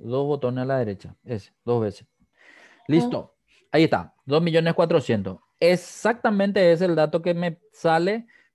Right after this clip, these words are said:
Speaker 1: con la función promedio. Yo nomás tomé los valores que vimos hace rato de doce millones y cinco, que era la cuenta, para poder obtener que ese es el promedio final, ¿verdad?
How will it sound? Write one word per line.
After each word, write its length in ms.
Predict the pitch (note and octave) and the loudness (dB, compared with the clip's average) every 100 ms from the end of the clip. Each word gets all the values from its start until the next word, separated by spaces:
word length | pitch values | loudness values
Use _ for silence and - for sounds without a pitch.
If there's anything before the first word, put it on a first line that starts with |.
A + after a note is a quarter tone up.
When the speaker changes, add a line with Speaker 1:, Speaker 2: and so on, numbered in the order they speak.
| _ | _
Speaker 1:
con 340 | C#3+ D3+ E3+ | -2 -2 -2
la 100 | F3 | -4
función 400 | F#3 F3 D#3+ D3 | -4 -4 -4 -4
promedio. 480 | E3 D#3 A#2 G#2+ G#2+ | -4 -4 -4 -4 -6
Yo 180 | G#2 B2+ | -6 -6
nomás 300 | D3 D3 D3 | -4 -6 -4
tomé 260 | D#3+ D3 | -4 -2
los 160 | D3 D3+ | -4 -4
valores 340 | C#3+ C#3 C3+ | -4 -2 -4
que 120 | A#2 | -6
vimos 240 | G#2+ A2+ B2 | -8 -8 -8
hace 140 | C3 | -10
rato 260 | C3 B2+ B2 | -8 -6 -4
de 80 | G#2+ | -4
doce 240 | A2+ C3+ | -8 -8
millones 460 | C3 B2 C3+ B2+ A2+ | -10 -8 -8 -8 -10
y 100 | G#2+ | -14
cinco, 600 | - C#3+ E3 D#3+ C#3 C3 | -10 -8 -8 -8 -12 -10
que 100 | G#2+ | -8
era 160 | G2+ | -6
la 180 | B2 C3+ | -4 -4
cuenta, 460 | - D#3 F3+ G#3+ A3+ _ _ | -4 -4 -4 -10 -10 _ _
para 280 | _ A#2+ C3 | _ -4 -2
poder 260 | C3+ A#2+ A#2 | -2 -2 -2
obtener 460 | B2 C#3 B2 B2 | -4 -6 -6 -8
que 200 | A#2+ G2+ | -8 -8
ese 380 | G#2+ G#2+ B2 B2+ | -8 -8 -8 -8
es 280 | G#2 A2 A#2 | -10 -10 -8
el 160 | B2 B2 | -10 -8
promedio 680 | B2 G#2 G2+ G#2 G#2 G#2 | -10 -10 -10 -10 -10 -12
final, 400 | G#2+ G#2 F#2 F#2 | -12 -12 -12 -16
¿verdad? 240 | G2+ A2+ | -16 -16